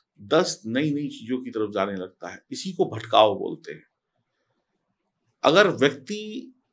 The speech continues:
अपने लक्ष्य को साध ले, तो जीवन में बचपन से ही सफल होना शुरू हो जाएगा। तो आप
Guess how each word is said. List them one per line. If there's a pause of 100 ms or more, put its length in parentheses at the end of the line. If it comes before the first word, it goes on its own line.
(100)
अपने
लक्ष्य
को
साध
ले, (1400)
तो
जीवन
में (500)
बचपन
से
ही
सफल
होना
शुरू
हो
जाएगा। (2500)
तो
आप